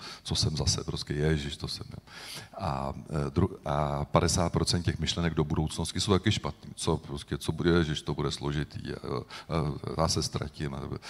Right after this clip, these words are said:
jo. A, eh, to má, je, je to nepříjemný zůstat sám se sebou z tohoto důvodu. To je jeden, první důvod. Jo. Druhý důvod, kdybychom řekli, „Zkusme se soustředit vlastně na to, na to, co jde, na co,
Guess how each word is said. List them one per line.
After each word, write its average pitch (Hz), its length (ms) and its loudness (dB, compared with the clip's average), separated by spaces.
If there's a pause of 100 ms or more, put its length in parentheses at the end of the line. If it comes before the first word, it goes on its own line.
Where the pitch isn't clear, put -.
(240)
jo. 85 80 -6 (380)
A, 80 320 4 (140)
eh, 73 1000 -2 (380)
to - 80 -4
má, 101 100 10
je, 98 100 6 (120)
je 117 80 6
to 120 100 8
nepříjemný 113 440 8
zůstat 104 320 4
sám 104 180 4
se 98 180 2
sebou 98 220 4
z - 100 -2
tohoto 113 340 6
důvodu. 78 600 0 (460)
To 101 80 2
je 101 60 10
jeden, 95 320 10
první 92 280 6
důvod. - 460 -2 (180)
Jo. 80 180 -4 (340)
Druhý 78 340 6
důvod, 85 280 0
kdybychom 92 300 0
řekli, 90 280 2 (200)
„Zkusme - 340 -2
se 139 100 6
soustředit 90 640 4
vlastně - 280 0
na 78 100 2
to, - 160 2 (140)
na 80 100 2
to, - 120 0
co - 200 2
jde, 78 140 4
na - 260 -4
co, - 120 -8